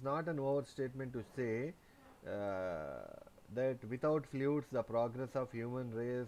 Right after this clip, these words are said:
would stop. So I am not ex-, we are not at all, or I am not exaggerating it by giving this statement that without fluids, uh, there is no human race, human race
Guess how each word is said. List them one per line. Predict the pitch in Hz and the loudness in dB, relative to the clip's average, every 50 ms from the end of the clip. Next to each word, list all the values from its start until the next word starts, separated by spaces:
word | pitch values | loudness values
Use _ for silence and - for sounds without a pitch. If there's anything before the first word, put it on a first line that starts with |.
| - - | -4 -6
would | 98 101 95 - | -6 -6 -6 -8
stop. | - - - - - - 107 95 85 78 - - - - - - | -12 -20 -20 -20 -4 0 2 2 2 0 -4 -12 -20 -20 -18 -10
So | 107 123 120 71 | -8 -8 -6 -4
I | 110 117 | -2 -2
am | 123 127 | 0 0
not | 139 151 170 165 151 - - | 0 2 2 0 -2 -2 -2
ex-, | 104 110 104 104 110 113 110 107 107 | -2 0 -2 -2 -6 -6 -6 -4 -2
we | 120 123 | 0 0
are | 127 123 | 0 0
not | 120 135 143 160 160 - - - - - | 0 0 0 0 -2 -4 -8 -12 -12 -12
at | 113 113 | -2 2
all, | 139 139 143 143 139 | 6 6 8 8 6
or | 127 123 123 123 120 | 6 4 4 2 2
I | 92 107 113 123 | 2 2 2 2
am | 143 156 156 | 2 2 0
not | 156 156 151 139 135 | 0 0 0 0 0
exaggerating | 127 120 110 107 127 139 135 127 131 135 131 123 135 123 120 | -2 -2 0 2 4 4 4 4 2 0 0 0 -2 -2 0
it | 127 143 156 151 - - - - - - - - - - - - | 0 0 0 -2 -8 -16 -20 -20 -20 -20 -18 -18 -20 -20 -10 -2
by | - 110 110 | 0 0 2
giving | 104 113 123 131 139 139 139 | 2 2 2 2 2 0 2
this | 131 139 135 127 - - | 2 2 0 0 -4 -4
statement | - 131 131 127 - 135 139 139 135 127 | -2 0 0 0 -2 -2 -2 -2 0 0
that | 135 135 135 131 | 0 0 0 -2
without | 120 110 123 117 - 135 135 139 135 131 - | -2 -4 -4 0 2 4 4 4 2 0 -4
fluids, | - 123 120 127 131 135 131 120 - - | -4 0 0 2 2 2 0 -2 -6 -6
uh, | - 117 107 - - - - - - - - - - - | -4 -4 -4 -4 -8 -14 -20 -20 -18 -18 -20 -18 -14 -8
there | - 92 101 98 98 92 110 113 | -4 -2 -2 -2 0 0 0 0
is | 113 110 104 117 | 0 0 -2 -2
no | 123 131 131 131 131 127 117 | -2 0 0 0 0 -2 -2
human | 110 110 120 117 117 120 113 104 | -2 -2 -2 0 0 -2 0 2
race, | 104 107 98 87 - | 2 2 2 0 -2
human | 104 110 117 123 117 110 | -4 -2 -2 -2 -2 0
race | 110 113 117 110 | 0 0 0 0